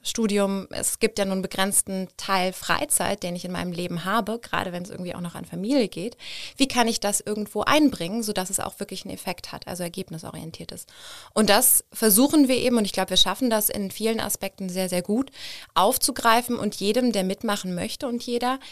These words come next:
da direkt die Möglichkeit zu geben, aktiv mitzugestalten, sei es in der Partei, aber eben auch in der Bewegung. Wir haben ein gutes Beispiel. Wir haben zum Beispiel gesagt, wir stehen ja auch, ähm, für eine sehr aktive Migrationspolitik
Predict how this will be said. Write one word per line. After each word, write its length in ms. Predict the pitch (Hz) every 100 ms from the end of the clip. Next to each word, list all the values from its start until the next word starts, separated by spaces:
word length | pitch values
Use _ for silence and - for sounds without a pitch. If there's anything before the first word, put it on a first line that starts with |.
| - _
da 160 | 220
direkt 400 | 214 214 202 -
die 60 | 233
Möglichkeit 580 | 220 220 247 - 240 233
zu 120 | 233
geben, 420 | 226 220 220 220 _ _ _ _
aktiv 680 | 180 - - 254 240 - -
mitzugestalten, 880 | 214 233 226 175 - - - - 339 392
sei 280 | - 208 196
es 260 | 196 - - _ _
in 120 | 208
der 80 | 196
Partei, 500 | 190 180 - 185 247 -
aber 260 | 208 214
eben 160 | 214 214
auch 200 | 196 185
in 120 | 190
der 80 | 185
Bewegung. 480 | 170 170 202 254 233
Wir 80 |
haben 80 | 196
ein 100 | 185
gutes 240 | 185 - -
Beispiel. 440 | 214 - - 208
Wir 40 |
haben 120 | 190 190
zum 100 | 190
Beispiel 220 | 196 190
gesagt, 300 | 185 190 - - - - - -
wir 100 | 208
stehen 240 | 202 214 226
ja 200 | 214 196
auch, 220 | 202 -
ähm, 300 | 202 190 180
für 180 | - 185
eine 220 | 180 175
sehr 160 | 185 170
aktive 400 | - - 180 185
Migrationspolitik 1120 | 180 185 - 220 262 - - 254 254 277